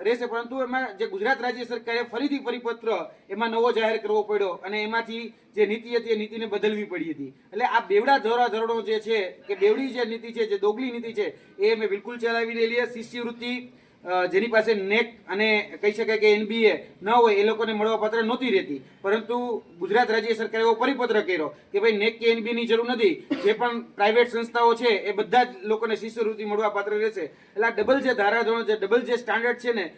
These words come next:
એ સ્ટાન્ડર્ડનો અમને વિરોધ છે. ખાસ કરીને આ ઓરમાયું ભર્યું વર્તન એ શા માટે ફક્ત આદિજાતિના જે બાળકો છે, એમની સાથે જ કરવામાં આવે છે? એટલે આ જે નીતિ છે, એ નીતિનો અમે વિરોધ કરીએ છીએ.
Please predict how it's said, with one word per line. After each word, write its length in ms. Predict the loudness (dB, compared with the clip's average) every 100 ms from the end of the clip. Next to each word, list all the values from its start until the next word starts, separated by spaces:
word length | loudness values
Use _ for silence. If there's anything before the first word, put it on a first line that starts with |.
| -8
એ 120 | -2 -2
સ્ટાન્ડર્ડનો 560 | 0 -2 -2 -6 -4
અમને 200 | -4 -2
વિરોધ 300 | -2 -4 -6
છે. 160 | -8 -12
ખાસ 460 | -14 _ -2 -2 0
કરીને 460 | -2 -2 -2 -4 2
આ 180 | 4 4
ઓરમાયું 420 | 2 2 0 0
ભર્યું 260 | 0 0 0
વર્તન 280 | -2 -2 -2
એ 100 | -4 -6 -20 _ _
શા 180 | 2 2
માટે 240 | 4 2
ફક્ત 300 | -2 -4 2
આદિજાતિના 1120 | 4 4 2 -2 -2 -8 -10 -14 _ _ 2 2
જે 120 | 4
બાળકો 380 | 2 2 2 0
છે, 100 | 2
એમની 200 | 0 0
સાથે 240 | -2 -2
જ 100 | -4
કરવામાં 360 | -2 -2 0 0
આવે 140 | 0
છે? 120 | -2
એટલે 500 | -4 -6 _ -4 -2
આ 300 | -2 2 4
જે 160 | 4 0
નીતિ 280 | -6 -6 -6
છે, 120 | -2
એ 260 | -2 0 0
નીતિનો 320 | -2 -6 -4
અમે 120 | -4
વિરોધ 240 | 0 0
કરીએ 340 | 0 -2 -2 0
છીએ. 140 | 0